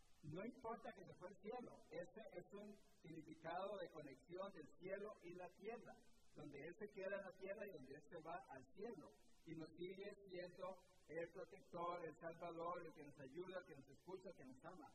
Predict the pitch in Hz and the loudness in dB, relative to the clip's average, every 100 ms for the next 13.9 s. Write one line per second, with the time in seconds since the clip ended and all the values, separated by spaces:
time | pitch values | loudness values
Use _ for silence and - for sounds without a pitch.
0 | - - 127 170 202 - 208 214 220 - | -12 -12 -8 -4 -4 0 0 0 -2 -2
1 | 151 135 175 196 - - - - - 160 | -4 -2 0 0 -2 -8 -16 -8 -2 0
2 | 151 - 180 196 220 214 175 190 - 196 | -2 -6 4 6 6 6 6 6 2 -2
3 | 190 190 208 190 143 147 143 - - 151 | 2 4 2 -2 -6 -8 -4 -4 -4 -2
4 | 160 156 165 196 196 - - - - - | -2 -4 -4 -4 -4 -10 -14 -16 -16 -14
5 | - 143 160 180 185 180 175 185 185 180 | -12 -8 -2 0 -2 -2 -2 -2 -4 -6
6 | 151 165 - 165 143 190 - 170 - 185 | -6 -6 -4 -2 2 2 2 -2 -2 -4
7 | 190 - - - - - 139 147 165 165 | -4 -10 -14 -18 -18 -10 -2 0 2 2
8 | 160 139 135 - - - - - - - | 2 0 -10 -12 -14 -14 -14 -12 -12 -10
9 | - 170 - 190 - 208 - - 587 - | -10 -8 -8 -8 -2 2 2 2 -2 -4
10 | - - - 143 - 175 190 185 185 214 | -12 -14 -6 -4 0 0 0 -2 -2 -2
11 | - 147 139 165 151 131 131 131 139 - | -2 -4 2 2 2 -2 -6 -6 -8 -6
12 | 165 180 196 - - - - 156 294 214 | 2 4 4 0 0 0 0 -4 -4 -6
13 | - 160 - - - 185 - - | -6 -6 -8 -10 -4 -4 -4 -8